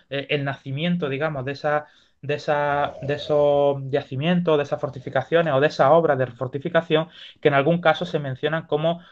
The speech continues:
proyectos, eh, a realizar, pero que tampoco nos queda claro si, si llegaron a hacerse o no llegaron a hacerse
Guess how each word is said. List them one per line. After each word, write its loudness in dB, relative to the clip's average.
proyectos, 0
eh, -4
a 2
realizar, 2
pero -2
que -4
tampoco 0
nos -2
queda 0
claro -2
si, -10
si -12
llegaron 2
a -2
hacerse -4
o -4
no -4
llegaron -2
a -2
hacerse -2